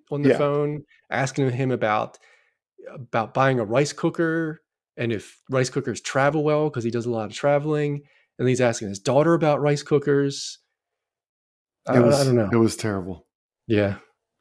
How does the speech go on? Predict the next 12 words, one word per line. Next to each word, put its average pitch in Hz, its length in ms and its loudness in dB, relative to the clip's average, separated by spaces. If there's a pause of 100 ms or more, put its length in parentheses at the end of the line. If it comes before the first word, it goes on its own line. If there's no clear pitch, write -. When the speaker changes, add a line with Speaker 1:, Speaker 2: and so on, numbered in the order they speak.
(300)
Speaker 2:
So 160 500 4 (160)
on 165 220 4
the 156 80 0
phone 185 340 4
with 139 140 0
his 127 120 -4
daughter, 127 520 0 (120)
there's 139 260 2
a 120 40 -6
ton 120 240 -6
of 107 100 -10
exposition. 101 640 -16